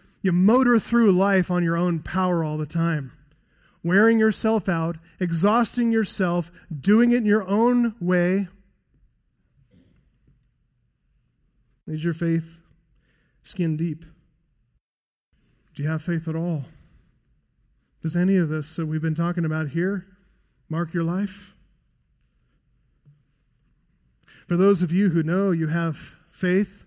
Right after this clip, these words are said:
but you're like that man who said, "Oh, yes, Lord, I do believe. Just help, help my unbelief." Ashamedly, sadly, I am one of those who have a little faith, but I want to grow. So I ask, are you a person of love,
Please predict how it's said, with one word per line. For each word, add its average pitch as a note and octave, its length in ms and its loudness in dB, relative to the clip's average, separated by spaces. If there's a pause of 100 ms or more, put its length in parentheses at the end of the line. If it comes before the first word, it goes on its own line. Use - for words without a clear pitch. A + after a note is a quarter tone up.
(500)
but E3 140 -4
you're G#3+ 100 4
like A#3+ 180 2
that G3+ 160 2
man G#3+ 240 2
who F3+ 100 2
said, F#3 240 2
"Oh, G3+ 120 2
yes, G3+ 380 0
Lord, F#3+ 160 2
I F#3 80 4
do F#3 200 0
believe. D#3 260 -2
Just G#3+ 180 -4 (200)
help, G#3 280 -6 (520)
help A#3+ 140 2
my F3+ 140 2
unbelief." D3 640 -2 (1200)
Ashamedly, F#3 640 2
sadly, F#3 480 0
I F3+ 140 2
am G3 420 0 (140)
one E3+ 180 -2
of D#3 100 -2
those D#3+ 260 0
who D#3+ 80 0
have D3+ 180 -4
a - 20 -10
little E3 380 0
faith, D#3+ 500 -6 (640)
but C3 120 -8
I C3+ 40 -8
want D#3+ 160 -6
to D#3+ 60 -4
grow. D#3 380 -4 (1600)
So E3 140 -8
I E3 40 -4
ask, F#3 320 -2
are D3+ 80 -2
you C#3+ 120 -2
a C#3 40 -6
person E3+ 560 -2
of D#3+ 160 -4
love, F#3+ 440 -6